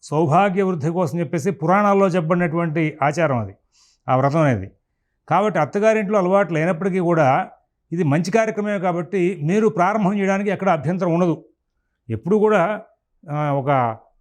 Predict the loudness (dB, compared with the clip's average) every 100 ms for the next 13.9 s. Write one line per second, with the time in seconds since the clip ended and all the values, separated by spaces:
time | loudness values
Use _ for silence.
0 | -14 -6 -6 -2 0 2 0 0 -2 0
1 | 0 2 0 -2 0 2 2 2 2 2
2 | 0 0 -4 -2 0 2 2 0 0 0
3 | 0 -2 -2 0 0 0 -2 -2 -2 2
4 | 2 2 0 0 0 2 0 2 2 2
5 | 2 4 4 4 2 0 -2 -4 _ _
6 | _ -12 -6 -2 -2 -2 0 0 0 2
7 | 4 4 2 2 2 2 2 2 4 4
8 | 4 0 -4 _ _ _ 0 2 4 4
9 | 2 2 2 0 0 2 2 2 0 -2
10 | _ _ _ _ _ _ _ _ 0 2
11 | 2 2 -4 -10 _ _ -4 0 4 4
12 | 4 2 2 2 -2 -2 -4 -2 0 0
13 | 0 0 0 0 0 -2 -2 -2 -4